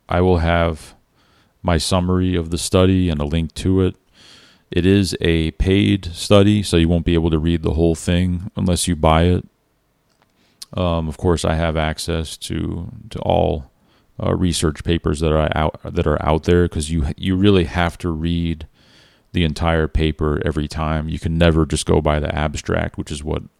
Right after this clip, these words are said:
a lot of people do. If there's a paywall with the paper, you have to read every single detail in the paper, look at all the graphs and the charts, and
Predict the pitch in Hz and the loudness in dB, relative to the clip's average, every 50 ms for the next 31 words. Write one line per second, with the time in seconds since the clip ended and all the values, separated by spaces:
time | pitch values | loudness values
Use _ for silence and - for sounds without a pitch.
0 | _ - 82 80 78 82 82 - 87 - - 82 78 73 87 90 90 87 82 78 | _ -4 -2 0 0 -2 -2 -6 -8 -6 -6 -6 -4 -2 0 2 2 2 2 2
1 | 76 76 71 - _ _ - - - - - - - _ _ _ _ _ - 85 | 0 -2 -6 -10 _ _ -20 -20 -20 -20 -20 -20 -20 _ _ _ _ _ -4 -4
2 | - - 85 82 80 73 80 - - - 90 90 87 85 80 82 80 80 80 80 | 0 0 0 0 0 0 -4 -4 0 2 4 4 4 4 2 2 2 0 0 0
3 | 80 80 76 - - - 233 - 101 82 - - 80 - 76 76 78 - - 80 | -2 -4 -8 -12 -16 -20 -14 -4 -4 -4 -2 -2 -4 -2 0 0 0 0 -2 -2
4 | 78 80 76 69 76 78 78 78 76 - - 82 78 78 80 80 78 76 71 71 | -2 -2 -2 -4 -2 0 -2 -2 -2 -4 -6 -4 -2 -2 -2 -2 -2 -4 -6 -8
5 | - - - 80 73 76 80 80 78 78 80 - - _ _ _ - - - 90 | -10 -6 -4 -4 -2 -2 -2 -2 -2 -4 -6 -10 -12 _ _ _ -10 -6 -6 -4
6 | 87 78 76 76 71 80 82 82 - - 82 80 76 76 76 85 82 78 76 73 | -2 -2 -2 -2 -2 -4 -4 -4 -4 -4 -4 -2 -2 -2 -2 -4 -4 -4 -4 -6
7 | 69 - 80 80 78 - - 80 78 76 76 69 - _ _ _ _ _ _ _ | -4 -2 -2 -2 -2 -2 -2 -2 -2 -2 -4 -6 -12 _ _ _ _ _ _ _
8 | _ _ 85 87 - 90 80 80 78 76 76 78 76 80 78 76 76 76 76 76 | _ _ -6 -4 -2 0 0 2 2 0 0 -2 -2 -2 0 0 0 -2 -2 -4
9 | - - - 78 78 - - - 90 85 78 76 78 80 - - - - - - | -6 -8 -8 -8 -8 -10 -8 -2 0 2 2 2 0 -2 -6 -10 -12 -12 -12 -10
10 | - 87 87 85 82 80 80 | -10 -8 -8 -8 -10 -12 -14